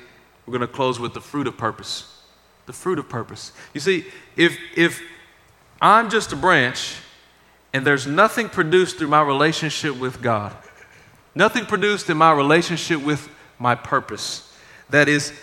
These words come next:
um, falling off the, yeah, that's good fruit there. Um, falling off the tree.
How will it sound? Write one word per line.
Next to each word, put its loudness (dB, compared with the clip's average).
um, -4
falling -2
off -2
the, -8
yeah, -20
that's -18
good -12
fruit -10
there. -10
Um, -2
falling 4
off 6
the -4
tree. 2